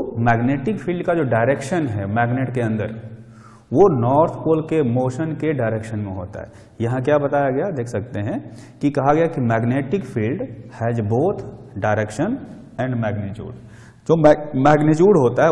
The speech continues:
उसी को हम लोग मैग्नेटिक फील्ड का स्ट्रेंथ या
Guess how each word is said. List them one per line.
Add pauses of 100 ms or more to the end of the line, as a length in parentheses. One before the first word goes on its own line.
(120)
उसी
को
हम
लोग (220)
मैग्नेटिक
फील्ड
का
स्ट्रेंथ (140)
या